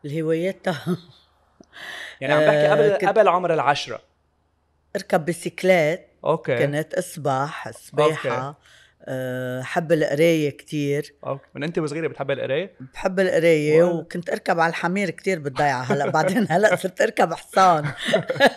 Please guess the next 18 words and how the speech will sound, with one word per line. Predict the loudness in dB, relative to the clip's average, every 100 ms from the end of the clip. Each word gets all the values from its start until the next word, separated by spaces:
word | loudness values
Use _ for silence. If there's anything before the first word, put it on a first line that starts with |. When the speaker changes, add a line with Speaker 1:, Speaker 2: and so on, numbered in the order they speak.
| 4
Speaker 1:
بس | 2 2
صرت | 0 -2 -2
كبيرة. | -8 -4 0 0 0 -4 -6 -6 -2
بس | -4 -2
إنه | -4 -4
ما | -4 -6
كنت | -8 -4
عارفة | -4 -4 -8
إنه | -10 -10
هي | -10 -10 -14 _ -14
كانت | -14 -6
هواية | -4 0 0
Speaker 2:
كانت | 0 0
Speaker 1:
عندي. | -2
Speaker 2:
هواية؟ | 0 0 0 -2 -6 -4
Speaker 1:
كانت | -2 -2 2
Speaker 2:
ولا. | 4
Speaker 1:
هواية. | 4 2 2 2